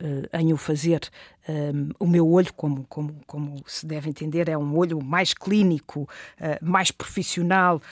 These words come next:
eh, e, portanto, mas percebo, eh, do ponto de vista do eleitorado, que se esteja uma espécie de perante, eh, eh, uns Sportings Benficas desta vida. Ou seja, ehm,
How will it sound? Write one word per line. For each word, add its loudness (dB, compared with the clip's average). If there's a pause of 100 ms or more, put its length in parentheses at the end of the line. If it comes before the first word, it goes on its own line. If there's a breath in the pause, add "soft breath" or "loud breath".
(260 loud breath)
eh, -6
e, -8
portanto, -4 (220 loud breath)
mas 2
percebo, 0
eh, 2 (400)
do 2
ponto 4
de -8
vista -2
do -2
eleitorado, 2
que -16
se -6
esteja 0
uma 0
espécie -2
de -10
perante, 0 (400 loud breath)
eh, 2
eh, -2
uns 4
Sportings 0
Benficas 0
desta 2
vida. -2 (280 loud breath)
Ou -2
seja, -2 (340 loud breath)
ehm, -6